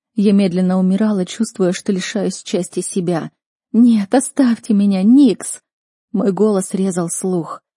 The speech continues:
Парни действовали осторожно, но слаженно, и вот спустя пару секунд они уже втроем удерживали меня, пока я пыталась вырваться, чтобы хоть как-то защитить своего мохнатого друга. «Девочка моя, успокойся!» —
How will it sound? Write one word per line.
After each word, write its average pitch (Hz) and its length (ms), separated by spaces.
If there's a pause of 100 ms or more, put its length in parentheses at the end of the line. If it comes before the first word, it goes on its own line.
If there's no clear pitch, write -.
(140)
Парни 202 360
действовали 190 540
осторожно, 208 580
но 170 120
слаженно, 208 600 (340)
и 233 80
вот 226 180
спустя 196 380
пару 160 160
секунд - 460
они 220 220
уже 196 220
втроем 196 500
удерживали 170 580
меня, 156 320 (100)
пока 185 220
я 208 220
пыталась 190 480
вырваться, 190 500
чтобы 185 260
хоть - 240
как-то - 340
защитить 185 520
своего 190 360
мохнатого 170 640
друга. 151 560 (1120)
«Девочка 151 600
моя, 156 280
успокойся!» — 175 840